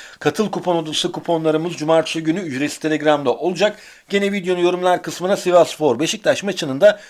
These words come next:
skorunu yazmayı unutmayın. Doğru bilen bir arkadaşımız da katıl kupon odası grubumuzda Şubat ayının sonuna kadar misafir edeceğiz. Şubat'ta güzel başladık. İnşallah bu hafta sonunda hem YouTube'da hem gruplarımızda güzel işler yapacağız sevgili dostlar. Kendinize çok iyi bakın.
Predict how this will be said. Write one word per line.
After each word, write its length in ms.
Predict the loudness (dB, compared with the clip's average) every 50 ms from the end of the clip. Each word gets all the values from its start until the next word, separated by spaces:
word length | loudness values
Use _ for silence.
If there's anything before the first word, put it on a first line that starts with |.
| -20 -20 _ -14
skorunu 440 | -14 -10 -6 -4 -4 -4 -2 -2
yazmayı 380 | 0 2 2 2 0 0 -4 -4
unutmayın. 360 | -6 -6 -6 -8 -8 -4 0
Doğru 280 | 2 4 4 4 2 2
bilen 260 | 4 4 4 4 4
bir 60 | 4
arkadaşımız 640 | 2 2 2 2 -4 -8 -8 -8 -8 -8 -8 -6 -4
da 160 | -4 -4 -4
katıl 320 | -4 -6 -6 -4 -6 -6 -6
kupon 260 | -6 -8 -6 -6 -4
odası 260 | -4 -6 -8 -8 -4
grubumuzda 580 | -2 -2 -2 0 -2 -4 -8 -6 -6 -6 -6 -6
Şubat 380 | -6 -6 -4 -4 -4 -4 -4
ayının 180 | -6 -8 -8 -8
sonuna 400 | -8 -8 -8 -8 -6 -6 -8 -6
kadar 260 | -6 -4 -2 -4 -4 -6 -12 -20 _ _ _ -16
misafir 440 | -14 -8 -2 0 0 0 0 -2 -4 -6
edeceğiz. 320 | -6 -6 -2 -2 -2 -2
Şubat'ta 440 | -4 -6 -8 -4 -2 -2 0 0 -2
güzel 320 | -4 -2 4 6 6 6
başladık. 440 | 8 6 4 4 0 -4 -4 -6 -8
İnşallah 420 | -8 -4 0 2 2 2 2 0 -4 -6 -16 -20 -20 _ 2
bu 100 | 4 6
hafta 240 | 6 6 2 -2 -8
sonunda 260 | -8 -6 -6 -4 -4
hem 200 | -4 -4 -4 -4
YouTube'da 340 | -4 -4 -4 -6 -6 -6 -6
hem 120 | -6 -4
gruplarımızda 680 | -4 -6 -4 -2 -2 -2 -2 -2 -2 0 2 2 2 2 -2 -20 -20 -20 _
güzel 200 | -8 -2 0 0
işler 320 | 0 0 0 2 4 6
yapacağız 360 | 6 6 6 4 2 0 0 0
sevgili 300 | -2 -4 -2 -2 0 2
dostlar. 380 | 2 2 4 6 4 4 4 2 -6 -20 -10 -2
Kendinize 480 | 2 4 4 4 2 0 -2 -2 -2 -2
çok 240 | 0 0 0 2
iyi 120 | 2 2 2
bakın. 300 | 2 2 2 0 -2